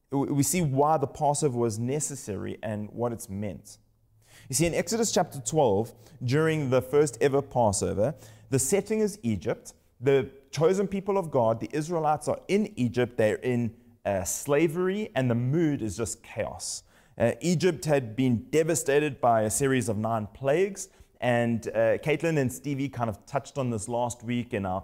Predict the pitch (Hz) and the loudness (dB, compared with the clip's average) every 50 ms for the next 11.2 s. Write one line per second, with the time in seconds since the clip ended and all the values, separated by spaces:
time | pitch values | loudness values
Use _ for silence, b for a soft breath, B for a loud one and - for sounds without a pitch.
0 | B B B - - - 143 139 127 127 117 110 120 113 107 - - 151 147 143 | B B B -8 -2 2 2 4 4 2 0 0 0 -2 -2 -2 0 0 2 2
1 | 139 127 113 104 - - 151 147 135 110 92 101 113 B B B B B B B | 0 0 -2 -2 -2 -2 0 0 2 2 2 2 0 B B B B B B B
2 | B - 135 131 117 - 156 156 156 - - - _ _ _ _ _ _ _ _ | B 2 2 2 2 2 0 0 0 -4 -16 -20 _ _ _ _ _ _ _ _
3 | _ _ _ _ _ _ _ _ _ _ _ _ _ _ _ _ _ _ _ - | _ _ _ _ _ _ _ _ _ _ _ _ _ _ _ _ _ _ _ -2
4 | 175 - - - 147 160 139 - - - - 170 143 170 196 220 254 202 208 190 | -2 -2 -2 -4 -4 -4 -4 -4 -6 -4 -2 0 2 2 2 2 0 0 0 0
5 | - 143 - - - 160 151 139 110 - - 110 107 101 95 104 107 110 101 - | 0 0 -4 -4 -6 -6 -6 -6 -4 0 2 2 2 2 0 0 0 0 0 0
6 | - - - - 104 98 - - _ _ _ - 120 117 101 120 95 - 110 95 | -4 -12 -6 -4 -4 -4 -4 -8 _ _ _ -4 -2 -2 -2 -2 -4 -6 -10 -10
7 | - - 113 110 107 101 95 95 90 95 - - _ - 123 107 90 - - - | -6 -4 -2 0 0 -2 -2 -4 -6 -6 -8 -8 _ -2 -2 0 -2 -2 -10 -16
8 | - b b b b 135 151 143 120 151 185 185 - 185 160 139 131 120 120 127 | -20 b b b b 2 2 2 2 2 0 0 2 2 2 2 2 2 2 2
9 | 113 95 131 127 139 160 160 151 135 98 85 - - 120 131 147 160 185 180 160 | 0 0 0 0 2 2 0 0 -2 -4 -6 -4 -2 -2 -2 0 -2 -4 -6 -6
10 | - - - 110 98 - - 92 101 - _ - 117 104 - - 147 151 - 160 | -8 -8 -8 -6 -6 -6 -6 -8 -10 -10 _ -12 -12 -12 -10 -8 -10 -8 -6 -4
11 | 151 147 139 | -4 -4 -4